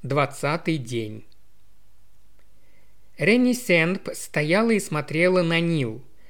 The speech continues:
Откуда-то издалека доносились голоса старших братьев Яхмаса и Себека.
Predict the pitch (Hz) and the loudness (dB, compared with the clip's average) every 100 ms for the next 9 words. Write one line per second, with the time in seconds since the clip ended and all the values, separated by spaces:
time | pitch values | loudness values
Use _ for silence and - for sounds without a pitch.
0 | - - - 302 269 - 247 240 196 160 | -12 -2 0 4 2 4 4 4 -2 2
1 | 190 190 202 196 165 156 156 - 170 156 | 2 4 2 2 2 2 0 0 2 2
2 | 143 151 151 143 - 143 - 143 139 - | 2 4 4 2 2 0 0 -2 0 -2
3 | 135 131 139 147 185 202 - - 139 143 | 0 2 2 2 0 -2 -2 2 4 4
4 | 170 175 - 185 151 147 170 151 123 - | 0 -4 -4 -4 -4 0 0 2 0 -2
5 | - | -8